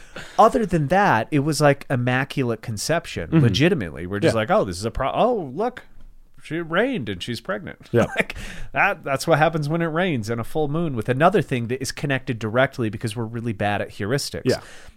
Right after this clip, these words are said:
Speaker 2: So at some point, we realized that the act had to do with this, and I think a lot of the cultural norms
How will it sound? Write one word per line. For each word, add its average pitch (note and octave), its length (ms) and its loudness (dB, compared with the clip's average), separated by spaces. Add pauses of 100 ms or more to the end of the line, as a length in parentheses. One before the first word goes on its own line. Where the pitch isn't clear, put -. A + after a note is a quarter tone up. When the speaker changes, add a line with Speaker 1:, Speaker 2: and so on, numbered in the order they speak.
Speaker 2:
So E3+ 220 4
at C#3+ 80 0
some A3+ 300 2
point, F3 320 -6
we C3 140 0
realized C3 680 0
that B2 140 -2
the C#3+ 220 -6
act B2 360 0
had A#2 180 -4
to G#2+ 80 -6
do B2+ 200 0
with C3+ 140 0
this, G2 240 -4
and A2+ 180 -6
I A2+ 60 -4
think C3+ 240 -6
a B2 60 -4
lot A2+ 340 0
of A#2+ 140 -4
the A2+ 220 -2 (280)
cultural C#3+ 420 0
norms B2+ 480 0